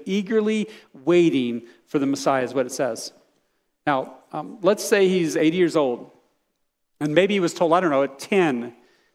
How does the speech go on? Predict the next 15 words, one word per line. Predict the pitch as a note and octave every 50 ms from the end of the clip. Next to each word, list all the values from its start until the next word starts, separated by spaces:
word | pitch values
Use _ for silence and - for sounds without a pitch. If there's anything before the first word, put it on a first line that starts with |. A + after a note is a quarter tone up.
| _ _
that | D#3+ D#3+
he | E3
wouldn't | D3+ D#3+ F3 D#3 D3+ C#3+
die | D#3 D3+ D3+
until | C#3+ C3+ - - D3
he | C#3 C3+
saw | C3+ - D3
the | C3+ C3
Messiah. | C3+ - - E3 C3+ C#3
That, | G3 A3 -
that's, | F3+ G#3+ A3+ - - - - - - - - _
that's | - C3+ -
seventy | - - E3 D3+ E3 E3
years, | F3 G#3 A3+ F#3+ C#3+ B2 -
right? | C#3+ C3+ C#3 D#3+ G3 B3 - -